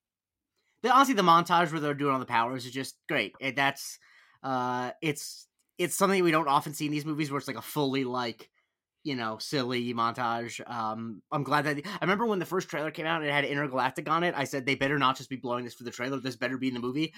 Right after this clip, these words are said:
'cause, like, it's such an obvious song to have in there. And, uh, yeah, it, that was just a lot of fun. Um, and I can imagine myself, you know, watching that on YouTube at eleven at night in a couple months.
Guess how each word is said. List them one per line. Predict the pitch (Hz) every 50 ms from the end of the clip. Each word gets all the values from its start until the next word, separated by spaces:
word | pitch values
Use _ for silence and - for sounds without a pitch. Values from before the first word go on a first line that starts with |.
| - - -
'cause, | 156 139 135
like, | 123 113 - - - - _ _ _ _
it's | - 147 -
such | 180 151
an | 147
obvious | 147 127 131 135 139 135 -
song | 156 143 143
to | 131 147
have | 147 147
in | 156 185
there. | 202 214 220 208 - -
And, | 170 160 156 151 151 143 143
uh, | 143 139 139 139 139
yeah, | 131 143 139 113 - - _ - - _ _ -
it, | 190 190 190
that | 170 180 185
was | 185 165
just | 175 160
a | 170
lot | 165 151 156
of | 151 -
fun. | - 139 120 110 98 95 - _ _ _ -
Um, | 123 123 123 123 123
and | 131 131
I | 135 135
can | 143 139
imagine | 127 127 120 123
myself, | 131 127 - 135 127 123 - -
you | 135 135
know, | 120 117 110 107 107 - _ _ _ _ _ _
watching | - 156 143 135 131 - 123
that | 127 120
on | 117 120 117
YouTube | 117 117 - - 117 110 107 110
at | 110 107
eleven | 107 110 110 104 104 104
at | 107 101
night | 104 101 98 98 101 - _
in | 110 104
a | 104
couple | - 98 95 92
months. | 85 78 _ - -